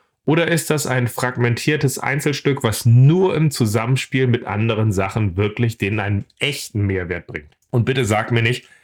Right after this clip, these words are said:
dass ein Button, den man klicken kann ohne Backend oder nur mit einem Mini-Feature dahinter, irgendwas ist, was eure Nutzer interessiert.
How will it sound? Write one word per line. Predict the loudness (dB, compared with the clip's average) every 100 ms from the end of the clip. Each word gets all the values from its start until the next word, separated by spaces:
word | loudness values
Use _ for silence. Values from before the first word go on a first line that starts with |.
| _
dass | -4 -2
ein | 0 0
Button, | 0 0 0
den | 2
man | 0 -2
klicken | -2 -2 -2
kann | -2 -2
ohne | -2 -2
Backend | -2 -4 -2 -2 -4 -2
oder | -2 0
nur | 0 0
mit | -2 -4
einem | 0 2
Mini-Feature | 2 2 -2 -4 -4 -2
dahinter, | -2 -2 0
irgendwas | 2 2 2 0
ist, | -2 -2
was | -2 0
eure | 0 2
Nutzer | 2 0 -2 -4
interessiert. | -2 -2 -2 -2 -4 -8